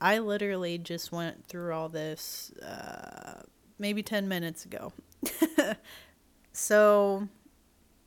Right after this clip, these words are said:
what I wanna talk about is my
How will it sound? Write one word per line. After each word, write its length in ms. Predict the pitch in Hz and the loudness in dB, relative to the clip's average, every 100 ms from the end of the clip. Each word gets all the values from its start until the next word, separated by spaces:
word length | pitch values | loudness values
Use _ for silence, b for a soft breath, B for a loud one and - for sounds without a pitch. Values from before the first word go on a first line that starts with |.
| _ _ _ | _ _ _
what 200 | 208 233 | 0 2
I 60 | 277 | 2
wanna 260 | 294 294 247 | 2 2 2
talk 220 | 240 240 | 0 0
about 400 | 208 185 170 - | 0 2 0 0
is 440 | 165 165 165 - | -2 -2 -6 -8
my 680 | 170 170 165 170 160 151 165 | -4 -4 -4 -4 -6 -8 -10